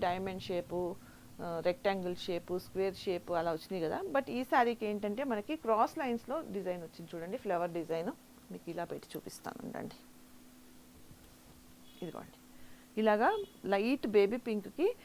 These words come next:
మనకి డార్క్ పింక్లో బాందిని ప్రింట్ వచ్చేసి వీవింగ్లో ఇలాగా ఫ్లవర్ డిజైన్ వచ్చింది చూడండి. And మనకి పళ్ళు వచ్చేసరికి ఇదిగోండి పళ్ళు, హాఫ్ మీటర్ పళ్ళు ఇచ్చారు. And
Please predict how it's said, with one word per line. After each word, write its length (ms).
మనకి 200
డార్క్ 360
పింక్లో 300
బాందిని 420
ప్రింట్ 300
వచ్చేసి 380
వీవింగ్లో 520
ఇలాగా 220
ఫ్లవర్ 340
డిజైన్ 320
వచ్చింది 280
చూడండి. 300
And 180
మనకి 200
పళ్ళు 240
వచ్చేసరికి 520
ఇదిగోండి 320
పళ్ళు, 200
హాఫ్ 260
మీటర్ 220
పళ్ళు 260
ఇచ్చారు. 320
And 100